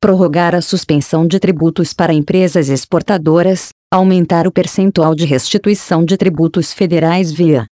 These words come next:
programa, reintegra e facilitar a compra de gêneros alimentícios por órgãos públicos.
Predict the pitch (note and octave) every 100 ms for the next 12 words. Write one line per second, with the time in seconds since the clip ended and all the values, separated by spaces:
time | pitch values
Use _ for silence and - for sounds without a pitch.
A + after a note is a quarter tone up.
0 | _ - A3 F#3+ F#3+ F3+ C#3+ - _ -
1 | G3 F3+ F3 F#3+ G#3+ G#3 - F3+ G3+ G3+
2 | - F3+ F3 - G3+ G#3 G3+ E3+ E3+ F#3+
3 | F3+ F3+ F#3 E3+ E3 D3+ D#3 D#3 - F3+
4 | - F#3 - A3 G3+ F3 F3 G3 - -
5 | D3+ C3 B2 G#2+ -